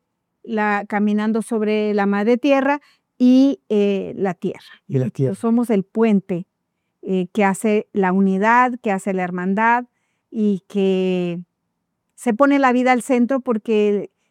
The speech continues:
Speaker 1: el hombre no es, eh, la especie superior a todas las demás que tienen vida. Es una más. Pero las plantas tienen vida, los animales tienen vida, los
Speaker 2: Sí.
Speaker 1: minerales tienen
Speaker 2: Sí.
Speaker 1: vida y nosotros también, pero somos uno más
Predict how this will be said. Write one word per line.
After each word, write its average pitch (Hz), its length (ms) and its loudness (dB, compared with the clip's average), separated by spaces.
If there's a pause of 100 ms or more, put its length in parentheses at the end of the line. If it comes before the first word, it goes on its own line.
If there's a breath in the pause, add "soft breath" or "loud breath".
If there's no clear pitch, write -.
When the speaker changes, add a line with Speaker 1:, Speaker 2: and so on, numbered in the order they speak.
Speaker 1:
el 233 180 4
hombre 262 300 4
no 247 200 2
es, 254 460 -2 (460)
eh, 220 260 0
la 208 120 4
especie 247 440 0
superior 240 640 2
a 233 100 0
todas 233 280 -2
las 220 180 -2
demás 208 340 -4
que 226 100 -2
tienen 208 400 0
vida. 214 380 -2 (240)
Es 233 160 -2
una 339 300 6
más. 233 560 2 (1000)
Pero 226 220 4
las 196 200 2
plantas 330 440 2
tienen 214 320 0
vida, 196 260 0
los 180 260 -4
animales 247 560 0
tienen 214 300 -2
vida, 202 260 2
los 190 120 2
Speaker 2:
Sí. 196 60 -2
Speaker 1:
minerales 247 540 0
tienen 226 280 0
Speaker 2:
Sí. - 20 -2
Speaker 1:
vida 220 260 -2 (240 soft breath)
y 370 80 -6
nosotros 403 380 -2
también, 427 280 0 (100)
pero 330 160 -4
somos 311 320 -2
uno 294 200 -2
más 254 440 -2